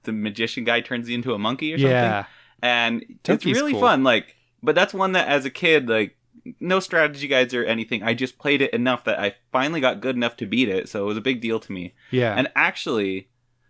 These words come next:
Speaker 1: there is a remake that came out recently. Um,
Speaker 2: Oh, yeah.
Speaker 1: I don't, it's probably on multiple systems, but I got it on the Switch. It's pretty good. It, it plays pretty much the same. It has, like,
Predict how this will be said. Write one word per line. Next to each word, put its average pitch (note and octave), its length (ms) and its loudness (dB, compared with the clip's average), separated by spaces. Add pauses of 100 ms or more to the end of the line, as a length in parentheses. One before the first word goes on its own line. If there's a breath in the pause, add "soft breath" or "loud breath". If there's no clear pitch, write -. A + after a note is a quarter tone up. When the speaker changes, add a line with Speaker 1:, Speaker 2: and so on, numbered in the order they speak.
(120)
Speaker 1:
there A#2 260 4
is C3 240 0
a B2+ 100 2
remake A#2+ 560 0
that A2+ 120 -6
came A#2 140 -4
out G2 180 -4
recently. D#3+ 720 -6
Um, A2 200 -2
Speaker 2:
Oh, C#3+ 100 6
yeah. A#2+ 340 2 (120)
Speaker 1:
I A#2 120 2
don't, B2+ 180 2
it's A2+ 100 0
probably C3 220 4
on G#2+ 80 2
multiple G#2 380 -2
systems, F#2 380 -10
but G#2 120 -2
I G#2 80 0
got A2+ 160 2
it A#2 80 2
on A#2 80 -4
the G#2+ 60 -4
Switch. B2 240 -6
It's C3+ 100 -10
pretty B3 220 -2
good. C3 280 2
It, A#2 200 0
it C#3 160 2 (280)
plays C#3+ 360 0
pretty D3+ 180 -6
much D3 120 -4
the C#3 100 -8
same. C3+ 380 -2
It A2 120 -2
has, A2 260 -4
like, G#2 180 -6